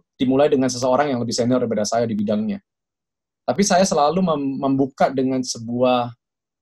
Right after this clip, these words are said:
offering adalah saya mau belajar sama Mas Andi. Saya mau belajar sama Ibu Dian Mulyadi, saya mau belajar sama Hanung Bramantyo. Mental seperti itu akan sering diterima biasanya sama para mentor. Dan kita meminta untuk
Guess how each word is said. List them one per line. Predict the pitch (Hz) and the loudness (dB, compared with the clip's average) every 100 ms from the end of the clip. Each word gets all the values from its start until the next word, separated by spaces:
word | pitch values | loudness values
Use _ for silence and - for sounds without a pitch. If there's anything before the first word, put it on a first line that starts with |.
| _ _ _ | _ _ _
offering | 131 127 151 151 120 127 123 _ - | -2 0 2 2 2 -4 -8 _ -10
adalah | 127 123 123 143 151 - _ _ _ _ - | -2 0 2 2 0 -10 _ _ _ _ -8
saya | - 143 165 | -2 0 0
mau | 147 | 0
belajar | 123 120 120 107 | 2 0 0 -2
sama | 113 110 | -4 -6
Mas | 110 107 | -4 -6
Andi. | - 110 104 104 _ _ _ _ - | -6 -2 -2 -4 _ _ _ _ -6
Saya | 127 | -2
mau | 135 127 | -2 0
belajar | 120 139 151 | 2 2 2
sama | 143 131 117 | 0 -2 -4
Ibu | 110 107 | -4 -4
Dian | 117 113 | -4 -2
Mulyadi, | 117 117 117 123 | -2 -2 -2 -2
saya | 139 | -2
mau | 123 107 | -2 0
belajar | 123 127 143 | -2 0 -2
sama | 131 127 | -2 -2
Hanung | 123 123 120 | -2 -2 0
Bramantyo. | 113 113 110 107 160 190 - _ _ _ _ _ _ | 0 0 -4 0 2 2 -2 _ _ _ _ _ _
Mental | 139 151 170 160 | -6 0 2 2
seperti | 170 156 160 - | -2 -4 -6 -4
itu | 190 | -2
akan | 147 135 139 | -2 -4 -4
sering | 139 160 165 165 | -4 -2 -2 -2
diterima | 139 135 147 156 117 98 _ | -2 -2 -2 -2 -4 -6 _
biasanya | 117 107 113 113 113 | -6 -2 -4 -6 -6
sama | 104 117 113 | -6 -6 -4
para | 113 | -2
mentor. | 110 113 104 151 185 - _ _ _ _ _ _ | -2 -2 0 0 0 -2 _ _ _ _ _ _
Dan | 135 131 127 | 0 0 -2
kita | 135 170 156 - _ _ | 2 2 2 -2 _ _
meminta | - 139 147 139 - 156 143 | -8 -4 -4 -6 -2 0 0
untuk | 131 139 131 | -2 -2 -4